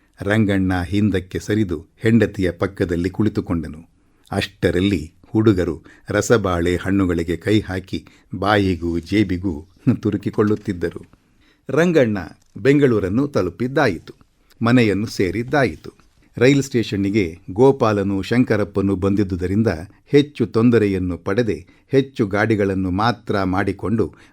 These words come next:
ಮನೆಯನ್ನು ಸೇರಿದನು. ಮಾರನೆಯ ದಿನ ಶಂಕರಪ್ಪನಿಗೆ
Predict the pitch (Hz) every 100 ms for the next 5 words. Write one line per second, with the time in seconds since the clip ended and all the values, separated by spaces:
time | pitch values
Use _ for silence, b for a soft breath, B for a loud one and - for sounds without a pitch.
0 | - 117 117 90 110 - 127 98 82 71
1 | - _ _ _ - 107 135 123 101 92
2 | 98 107 78 92 - 131 123 107 - 92
3 | 92 95 73